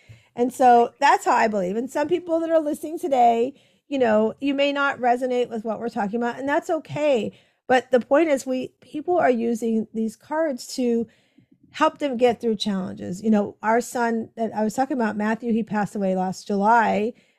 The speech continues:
Um, and my que-, my cards we'll do later called Better Questions, Better Life, they guide me. Now, they're not tarot cards, but those guide me. You know, it's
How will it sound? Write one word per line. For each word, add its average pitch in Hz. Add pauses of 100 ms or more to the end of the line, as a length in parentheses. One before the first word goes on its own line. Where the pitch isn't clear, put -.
(120)
Um, 202
and 220
my 233
que-, 240
my 214
cards 226
we'll 208
do 196
later 233
called 202
Better 208
Questions, 208
Better 190
Life, 285 (360)
they 262
guide 202
me. 185
Now, 220
they're 247
not 226
tarot 330
cards, 202
but 233
those 311
guide 285
me. 214
You 247
know, 226
it's -